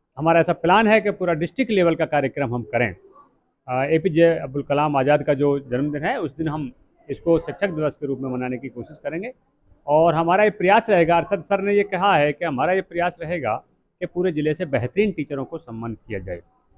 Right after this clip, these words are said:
क्योंकि इससे क्या है कि टीचर को एक नई ऊर्जा मिलती है। हाँ।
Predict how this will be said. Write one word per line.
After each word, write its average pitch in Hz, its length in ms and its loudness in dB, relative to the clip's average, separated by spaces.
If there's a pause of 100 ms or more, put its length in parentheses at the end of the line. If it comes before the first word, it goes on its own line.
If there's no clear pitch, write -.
(140)
क्योंकि 165 200 -4
इससे 202 200 -4
क्या 196 140 -2
है 190 120 0
कि 190 140 -8
टीचर 170 340 -6
को 170 200 -4
एक 156 240 -6
नई 139 340 2
ऊर्जा 123 280 -2
मिलती 101 360 -8
है। 90 180 -10 (500)
हाँ। 110 120 -20